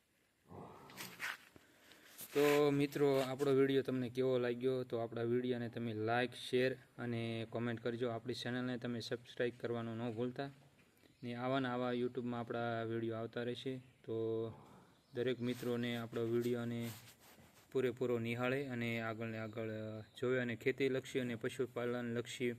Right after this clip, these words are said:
જે કાંઈ મને માહિતી છે મારી પાસે, ઈ હું તમને મિત્રો જણાવીશ.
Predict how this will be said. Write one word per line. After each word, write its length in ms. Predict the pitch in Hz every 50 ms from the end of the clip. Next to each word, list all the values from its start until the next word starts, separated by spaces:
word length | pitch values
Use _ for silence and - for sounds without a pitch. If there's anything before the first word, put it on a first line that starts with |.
| - - - - - - _ _ _ - -
જે 160 | 127 131 131
કાંઈ 240 | 131 131 123 123 120
મને 420 | 120 117 120 120 123 123 120 120 117
માહિતી 540 | 110 113 113 117 120 120 117 120 120 120
છે 120 | 117 - 123
મારી 240 | 113 113 113 113 107
પાસે, 340 | - 113 110 110 - 120
ઈ 260 | 113 113 113 110 110 110
હું 400 | 110 117 117 117 117 113 110 -
તમને 400 | - 117 120 120 117 117 117 113
મિત્રો 540 | 113 117 113 - 113 117 113 113 110 107 110 - - - - - - _ - - - _ _ -
જણાવીશ. 640 | 107 120 120 123 127 131 139 147 151 - - -